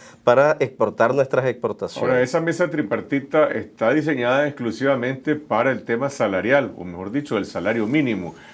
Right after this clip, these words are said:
Speaker 2: Hay muchos otros temas en la relación, eh, sector laboral, sector patronal, en los diferentes sectores que requerirían de una agenda de negociación.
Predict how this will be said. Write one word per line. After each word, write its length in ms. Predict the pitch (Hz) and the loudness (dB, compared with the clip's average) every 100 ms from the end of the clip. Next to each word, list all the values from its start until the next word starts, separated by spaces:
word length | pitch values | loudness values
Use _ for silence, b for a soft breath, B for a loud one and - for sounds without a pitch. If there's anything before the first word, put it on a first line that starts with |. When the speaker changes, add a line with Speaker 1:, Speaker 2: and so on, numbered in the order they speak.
| B | B
Speaker 2:
Hay 160 | 98 104 | -2 0
muchos 420 | 131 160 127 110 | 2 2 0 0
otros 300 | 131 131 117 - | 0 0 -2 0
temas 440 | 127 143 147 131 | 0 4 2 2
en 220 | 110 101 | -2 -4
la 120 | 98 95 | -2 -2
relación, 800 | 98 90 87 113 120 131 123 B B B 110 | 0 -4 -2 0 0 0 -6 B B B -2
eh, 240 | 107 98 | 2 2
sector 540 | 98 101 - 107 110 117 | 0 -6 -6 0 2 2
laboral, 960 | 120 113 104 98 98 117 127 123 110 | 4 4 2 2 2 2 2 0 -4
sector 480 | - 95 - 107 95 | -6 -12 -10 -10 -4
patronal, 560 | 110 107 101 92 110 127 | -4 -2 -6 0 0 0
en 100 | 113 | -2
los 100 | 101 | -4
diferentes 560 | 98 98 107 110 117 | -6 -4 -6 -4 -6
sectores 580 | - 131 - 113 120 139 B B B | -4 -6 -2 0 2 0 B B B
que 120 | - 107 | -2 0
requerirían 1040 | 107 - 101 95 104 143 117 120 127 - | 0 0 -2 0 2 2 2 0 -4 -6
de 100 | 98 | -4
una 240 | 98 123 | 0 0
agenda 560 | 107 113 127 117 127 131 | 0 -2 -2 2 2 2
de 180 | 107 98 | 0 -4
negociación. 760 | 98 98 101 92 - 160 120 | -4 -6 -6 -4 0 0 0